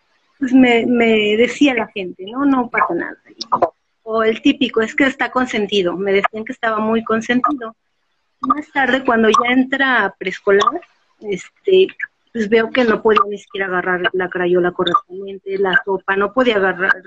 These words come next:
su cuchara como debía. Entonces yo ya me preocupo más porque ya noto más atrasos. Entonces,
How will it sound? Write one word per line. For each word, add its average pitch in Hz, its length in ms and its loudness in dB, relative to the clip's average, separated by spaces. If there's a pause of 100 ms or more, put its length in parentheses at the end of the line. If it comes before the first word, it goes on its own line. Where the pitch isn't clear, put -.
su 196 120 -16
cuchara 180 400 -8
como 185 200 -16
debía. 185 360 -12 (460)
Entonces 233 200 -6
yo 269 140 2
ya 311 160 6
me 302 180 6
preocupo 262 420 0
más 277 240 4
porque 254 260 -6
ya 254 80 -4
noto 262 260 4
más 262 440 4
atrasos. 262 680 -6
Entonces, 240 560 0